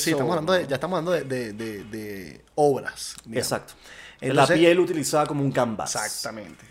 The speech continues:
Speaker 1: Entonces, resulta que, bueno, que a mí me encanta, me, me encanta, pues, me encantaría,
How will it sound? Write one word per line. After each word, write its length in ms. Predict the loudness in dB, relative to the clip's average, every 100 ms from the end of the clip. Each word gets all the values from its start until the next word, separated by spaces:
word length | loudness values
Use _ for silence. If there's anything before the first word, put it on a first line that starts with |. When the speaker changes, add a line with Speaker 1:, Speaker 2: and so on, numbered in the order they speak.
| -20 -20 -20 -12
Speaker 1:
Entonces, 340 | 2 4 4
resulta 500 | 0 0 -2 -2 -2
que, 100 | 0
bueno, 180 | 0 0
que 60 | -2
a 20 |
mí 140 | -4
me 140 | -4 -2
encanta, 580 | -2 -2 -2 -4 -6 -4
me, 180 | -4
me 160 | -4 -6
encanta, 460 | -4 -2 0 -2 -6
pues, 80 | -8
me 60 |
encantaría, 600 | -10 -10 -8 -6 -4 -4